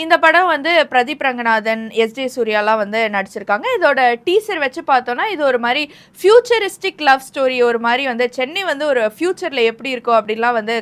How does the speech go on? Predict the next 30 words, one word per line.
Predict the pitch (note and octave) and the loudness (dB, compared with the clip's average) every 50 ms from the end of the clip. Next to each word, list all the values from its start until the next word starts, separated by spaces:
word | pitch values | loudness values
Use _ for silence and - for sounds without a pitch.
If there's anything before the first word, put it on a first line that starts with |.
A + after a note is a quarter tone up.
| A3+ A3 | -2 -2
காமிச்சிருந்தாங்க. | G#3 G#3 A3 - A3 G#3 G3+ F#3+ G#3 C#4+ F#4+ F#4 F#4+ | -2 -2 -2 -10 -10 -6 -6 -6 -6 -6 -8 -4 0
So | E4 C4+ B3 - _ _ _ _ - B3 C4 | 0 0 0 -2 _ _ _ _ 6 6 6
அது | B3+ D4+ E4 D#4 | 6 4 -2 -2
ரிலேட்டடா | D#4+ D#4+ E4 E4+ E4 E4 D#4+ D#4 E4 D#4+ D4+ C4+ | 0 2 2 2 2 0 2 4 4 4 2 0
இருக்கோ | B3+ B3+ - - C4 C4+ B3+ A3+ | -4 -6 -2 2 4 4 4 4
அப்படின்னு | G#3 A3+ A#3 B3+ - B3+ | 2 -2 -6 -4 -8 -6
சொல்லிட்டு | A3 G3+ G3+ - B3+ C#4 C4 A3+ A3+ - | -6 -6 -4 -2 0 0 0 0 0 2
ப்ரெடிக்ட் | A#3+ B3 C4 E4+ - _ E4 | 2 2 2 -2 -4 _ -2
பண்ண | C#4+ B3 A3 A3 G3+ | -2 -2 -2 -6 -4
முடியுது. | F#3+ F#3 F3+ F#3+ A#3+ C#4+ G#4 - - _ _ F4+ F4+ | -4 -6 -2 0 0 0 0 0 -10 _ _ -4 0
இப்ப | F4 F4+ E4+ E4 D#4 D4 C4 | 4 6 6 8 6 4 2
விக்னேஷ் | D#4+ D4 F4+ F#4+ B4 C#5 A#4+ - - | -2 -6 -2 -2 0 0 0 0 -2
சிவனோட | G#4+ F4+ E4 D#4 C#4+ C4+ B3 A#3+ B3 | 0 0 0 0 2 2 2 2 4
படங்கள்னு | B3+ B3 B3+ C#4 D4+ D4+ C#4+ D4 D4 D4 C#4 | 4 4 4 2 0 -2 -4 -2 -2 -2 -2
எடுத்துக்கிட்டோம்னா, | B3 A#3+ A#3 B3+ A3 A3+ A3+ G#3+ G#3 A#3 C#4 D4+ C4+ | -2 -4 -6 -8 -8 -2 -2 -2 0 2 2 2 2
அது | A#3 A#3+ A3 G3+ G#3+ | 2 0 -2 -2 -2
எல்லாமே | B3 D4 E4+ F4 E4 D#4+ E4+ F#4 F4+ D4+ | 0 0 0 -2 -2 -2 -6 -6 -4 -4
வந்து | C4 A#3+ A#3+ C#4+ D4 C4+ A3+ A#3+ | -4 -2 -2 -2 -2 -2 -4 -4
யூனிக்கா | C4 C4+ D#4 F4+ F4+ E4 - E4 D4 C#4+ C#4 C4 | -6 -6 -6 -6 -6 -4 0 2 4 4 4 4
ஒரு | A#3+ A3+ A3+ | 2 0 -2
மாதிரி | A3+ A#3 B3+ C#4+ C#4 B3 G3+ F#3+ G#3 | -2 -2 -2 -2 -4 -4 -2 2 2
டிஃப்ரெண்டா | A#3+ A#3 - D#4+ D#4 D#4 D#4 - D#4 D4 C4+ | 2 2 2 -2 -2 -2 0 0 2 2 2
இருக்கும். | A#3+ A#3 D4 D#4 D4+ | 0 2 2 2 2
And | C4 A#3+ A3+ | 4 2 0
also | A3+ D4+ D#4 D4+ | 2 2 2 2
ஒரு | C#4+ B3 A#3+ | 2 0 -2
மாதிரி | A3+ A#3+ C#4 C#4 - | -4 -4 -6 -10 -4
ஃப்ரெஷ்ஷான | - C4 C4 C4+ - - - F#4+ E4+ E4+ F4 D#4+ - | 0 0 0 0 -2 -4 0 0 2 2 0 -2 -4
ஃபீல் | - D4 C#4+ C4+ - | -6 -8 -8 -4 -4
கொடுக்கும். | A#3+ G#3 G3 F#3+ - B3+ E4 F4 | -4 -4 -4 -2 0 0 0 0